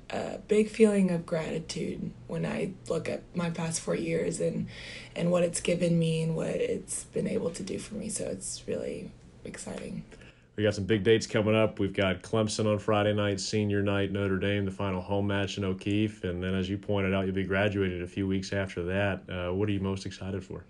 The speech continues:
Speaker 1: Um, I'm excited to hopefully go postseason. I think
Speaker 2: Yeah.
Speaker 1: that we have a
Speaker 2: <laughs>
Speaker 1: really good chance of doing that. And, um, again, just taking it day by day and just getting as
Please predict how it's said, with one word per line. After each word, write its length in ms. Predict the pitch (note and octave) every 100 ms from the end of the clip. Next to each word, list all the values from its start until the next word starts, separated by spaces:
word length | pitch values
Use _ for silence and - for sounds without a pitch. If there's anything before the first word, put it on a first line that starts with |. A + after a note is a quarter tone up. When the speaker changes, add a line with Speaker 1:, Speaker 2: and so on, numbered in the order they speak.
| - -
Speaker 1:
Um, 280 | C4+ C#4+ C4+
I'm 200 | A3+ A#3+
excited 600 | C4+ - A3+ A#3+ B3+ A#3+
to 120 | A3+
hopefully 300 | A3 A3 A3+
go 160 | A3 G#3+
postseason. 640 | G#3 A3+ A3 F3+ D#3+ E3+
I 80 | F#3
think 100 | -
Speaker 2:
Yeah. 160 | G#2
Speaker 1:
that 160 | - G3
we 100 | F#3+
have 180 | F#3+ F3+
a 40 |
Speaker 2:
<laughs> 0 |
Speaker 1:
really 260 | F#3 F#3 F#3
good 200 | G3+ F3+
chance 380 | - F3+ F3 F#3
of 100 | F3
doing 320 | F3+ F#3 G#3+
that. 320 | B3+ D4+ - C#5
And, 640 | F#3+ F#3+ F#3 F3+ F3+ F3+ - - - - - - -
um, 720 | F#3 F#3 F3+ F3 E3+ E3+ F3 -
again, 340 | F3+ F#3 F#3
just 140 | F3
taking 320 | - F#3+ G3 F#3
it 120 | F3+
day 140 | F3+
by 180 | F3+ F3
day 760 | F3 F#3+ G#3 G#3 G#3 G#3 G3 F#3+ - - - -
and 240 | E3+ E3
just 240 | E3+ E3+ -
getting 320 | F3 F3 E3+
as 380 | E3+ E3 -